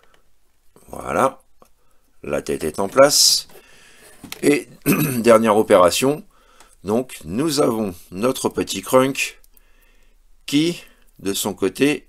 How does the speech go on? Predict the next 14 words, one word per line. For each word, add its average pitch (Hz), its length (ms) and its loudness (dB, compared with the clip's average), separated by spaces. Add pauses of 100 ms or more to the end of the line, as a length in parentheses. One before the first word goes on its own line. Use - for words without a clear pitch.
va 85 500 2
former, 101 680 -2 (1000)
voilà, 80 480 -2 (920)
la 120 220 4
mâchoire 120 680 4
inférieure 123 880 2 (920)
de 131 160 0
Snapdragon. 104 680 2 (1120)
Vous 117 280 -2
avez 117 280 4
juste 113 300 -8
ici - 760 -6 (500)
deux 131 300 -4
petits, - 840 -4